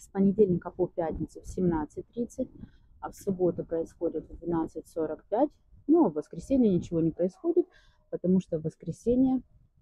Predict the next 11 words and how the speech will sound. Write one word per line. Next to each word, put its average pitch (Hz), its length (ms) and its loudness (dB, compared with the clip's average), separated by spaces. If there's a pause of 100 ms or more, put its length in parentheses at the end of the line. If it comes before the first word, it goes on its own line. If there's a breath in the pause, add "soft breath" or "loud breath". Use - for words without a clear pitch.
просто 190 340 0
почта 170 500 -6 (460)
не 170 520 0 (200)
работает. 156 760 -8 (3750 soft breath)
Берем 165 460 2
наше 151 420 0 (1200)
письмо 147 540 2 (120)
в 156 140 -4
А 185 60 2
О 196 160 4
К 135 440 4